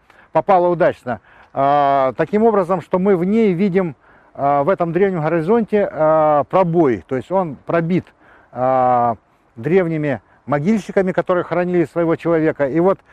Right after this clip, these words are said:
у моих ног уже, а, на уровне желтой глины мы видим абсолютно ясно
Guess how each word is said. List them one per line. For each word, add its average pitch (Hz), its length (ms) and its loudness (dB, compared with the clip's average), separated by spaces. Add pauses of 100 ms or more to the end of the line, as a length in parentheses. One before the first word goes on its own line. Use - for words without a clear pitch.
(260)
у 165 100 -2
моих 180 300 0
ног 220 320 0 (400)
уже, 160 420 2 (240)
а, 143 380 -2
на 170 140 2
уровне 160 560 0
желтой 160 440 0
глины 233 460 0 (240)
мы 185 160 0
видим 214 400 0 (200)
абсолютно 170 760 -2
ясно 180 540 0